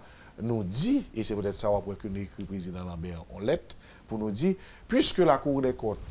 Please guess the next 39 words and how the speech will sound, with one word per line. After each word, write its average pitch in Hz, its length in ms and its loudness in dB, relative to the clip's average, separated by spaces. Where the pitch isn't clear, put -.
a 117 80 2
statué 120 460 2
sur 107 200 -4
les 95 120 -4
projets 92 480 -6
au 104 60 -6
fil 101 340 -4
des 92 200 -2
années, 107 320 -2
il 123 100 2
revient 113 320 2
à 139 100 6
la 110 120 2
Cour 107 180 -2
des 95 100 -2
comptes 123 280 -2
de 113 80 -2
donner 120 320 0
un 113 80 0
rapport 117 400 4
simplement 143 460 6
sur 123 180 -4
Petro-Caribé. 92 640 -4
Et 95 80 -6
nous 101 180 -2
avons 101 220 2
demandé 101 480 0
justement 101 360 -6
au 101 40 -4
président 92 360 -6
Lambert, 110 380 0
comme 127 300 2
il 104 80 -4
y 107 40 0
avait 101 220 0
une 95 100 -6
résolution 95 500 -6
du 87 120 -6
Sénat 90 420 -6